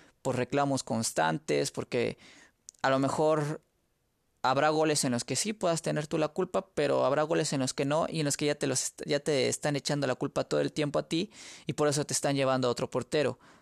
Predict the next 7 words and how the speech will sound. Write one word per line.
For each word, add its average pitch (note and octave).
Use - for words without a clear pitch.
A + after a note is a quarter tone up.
precisamente C#3
para A#2+
chocarte C#3
y -
para A2+
que -
tú, B2